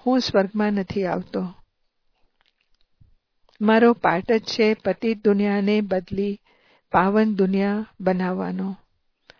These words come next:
ત્યાં તો તમારી પાસે કારુણનો ખજાનો હોય છે, અહીં તો કંગાળ છે." એટલે બાપને બોલાવે છે,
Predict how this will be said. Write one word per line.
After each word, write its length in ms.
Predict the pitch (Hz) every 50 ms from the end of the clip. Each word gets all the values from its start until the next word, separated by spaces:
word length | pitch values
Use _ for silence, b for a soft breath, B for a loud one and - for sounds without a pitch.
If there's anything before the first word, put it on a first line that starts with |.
| b b b b b b b b b b - -
ત્યાં 320 | 233 220 220 226 233 240
તો 460 | 233 - - 233 233 233 233 233 226 _ _ -
તમારી 440 | - 202 196 208 208 214 226 240 240
પાસે 600 | 233 - 175 170 190 - - 226 196 214 214 208 - - _ _ -
કારુણનો 640 | - 170 175 175 196 226 226 233 240 233 226 233 233
ખજાનો 640 | - - - 185 175 - 196 190 196 202 208 208 - -
હોય 160 | 180 185 190
છે, 300 | 190 - - 180 180 196 _ _ b b b b b b b b b b b
અહીં 240 | 214 214 226 247 240
તો 180 | 214 - 233 208
કંગાળ 580 | - - 190 185 180 180 180 175 180 185 202
છે." 360 | 208 - - 208 190 190 190 - _ _ _ _ _ _ b b b b b b b b b b b
એટલે 440 | - 202 202 - - 208 202 202 202
બાપને 720 | 185 180 170 175 - - - - 196 196 202 202 202 202 - _ _ - 190
બોલાવે 460 | 196 190 190 185 180 175 190 190 185
છે, 340 | 185 - - 208 214 240